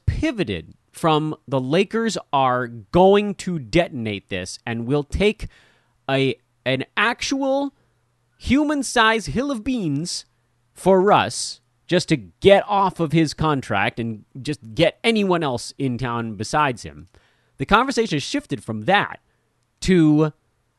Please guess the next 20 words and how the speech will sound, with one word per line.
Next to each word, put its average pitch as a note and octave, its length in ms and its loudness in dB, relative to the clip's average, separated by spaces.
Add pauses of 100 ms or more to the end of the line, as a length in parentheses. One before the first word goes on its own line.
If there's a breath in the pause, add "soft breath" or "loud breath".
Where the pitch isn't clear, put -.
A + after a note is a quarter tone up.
(500)
who G#3+ 240 2
are G#3 60 8
the F#3+ 80 0
Lakers D#3 300 2
gonna C3+ 140 -2
hire B2+ 320 -4
as A#2 140 -8
head G#2+ 240 -6
coach, - 480 -12 (180)
and C3 160 0
then C3+ 280 0
what C3+ 360 0
is, C3+ 200 0
what C#3 220 2
does D#3+ 140 0
that C3 180 0
mean A#2+ 260 -4
for A#2 100 -4
the G#2+ 80 -4
roster? F#2 500 -6